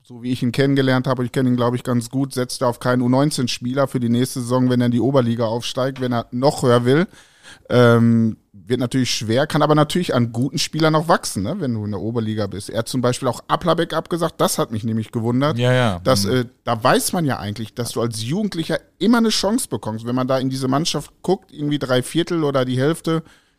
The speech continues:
Speaker 1: hat irgendwie bei T S C Eintracht oder bei Hombruch irgendwann mal in der U neunzehn gespielt und
Speaker 2: Ja.
Speaker 1: schaffen es immer wieder. Und deswegen, deswegen habe ich das auch ein bisschen gewundert, dass
Speaker 2: Das
Speaker 1: er den
Speaker 2: hat
Speaker 1: Weg geht.
Speaker 2: tatsächlich, das hat mich auch gewundert. Ähm, wobei ich auch, äh,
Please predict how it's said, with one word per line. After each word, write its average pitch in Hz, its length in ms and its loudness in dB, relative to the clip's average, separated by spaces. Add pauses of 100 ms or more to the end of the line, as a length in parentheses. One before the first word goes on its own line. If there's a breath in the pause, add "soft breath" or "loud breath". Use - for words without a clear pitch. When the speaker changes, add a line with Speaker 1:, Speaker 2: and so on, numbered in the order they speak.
(100)
Speaker 1:
hat 127 160 -6
irgendwie 143 220 2
bei 135 140 4
T 143 200 -4
S 143 100 -2
C 135 100 -2
Eintracht 156 400 0
oder 147 120 -2
bei 123 160 2
Hombruch 160 440 0
irgendwann 147 300 -2
mal 143 80 0
in 139 60 0
der 127 80 -2
U 127 60 0
neunzehn 156 500 0
gespielt 165 580 -4
und 127 240 -4
Speaker 2:
Ja. - 80 -20
Speaker 1:
schaffen 147 380 -4
es 147 140 -2
immer 156 360 -2
wieder. 175 360 0 (560 soft breath)
Und 139 380 0
deswegen, 135 240 -2
deswegen 175 240 -2
habe 190 120 -2
ich - 40 -10
das 175 180 -4
auch 170 180 0
ein 175 60 -4
bisschen 165 300 -4
gewundert, 156 480 0
dass 190 120 0
Speaker 2:
Das 131 160 2
Speaker 1:
er 139 60 2
den 139 40 4
Speaker 2:
hat 127 80 4
Speaker 1:
Weg 120 140 0
geht. 101 120 -4
Speaker 2:
tatsächlich, 107 480 -2
das 101 180 -4
hat 107 120 -6
mich 104 160 -4
auch 98 100 0
gewundert. 92 720 -4
Ähm, 98 600 0 (160)
wobei 107 360 2
ich - 140 -4 (440)
auch, - 340 -4
äh, 104 480 0